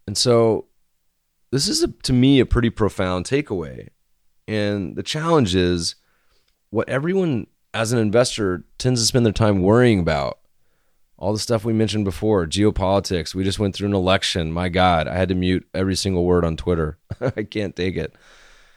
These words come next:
All the things that people were worrying about or stressing about, Zika, the economy, what's going on in Europe, Asia, Africa, who knows, aliens, all that stuff.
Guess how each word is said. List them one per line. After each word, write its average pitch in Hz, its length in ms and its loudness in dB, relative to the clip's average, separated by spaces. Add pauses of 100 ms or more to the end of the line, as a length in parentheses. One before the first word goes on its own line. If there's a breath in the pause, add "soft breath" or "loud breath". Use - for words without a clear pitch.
(140 soft breath)
All 170 240 4
the 170 100 6
things 135 200 4
that 117 80 -2
people 110 260 4
were 110 120 6
worrying 123 340 6
about 92 320 4
or 87 80 -2
stressing 120 460 2
about, 82 500 -2 (320)
Zika, 90 720 -4 (840)
the 95 120 -4
economy, 107 840 -2 (100)
what's - 220 -12
going 117 300 -4
on 120 220 -2
in 120 180 -2
Europe, 110 560 -2
Asia, 104 500 -8
Africa, 101 580 -4
who 120 160 4
knows, 120 720 4 (220)
aliens, 104 680 2 (500 soft breath)
all 135 220 2
that 147 180 4
stuff. 117 640 2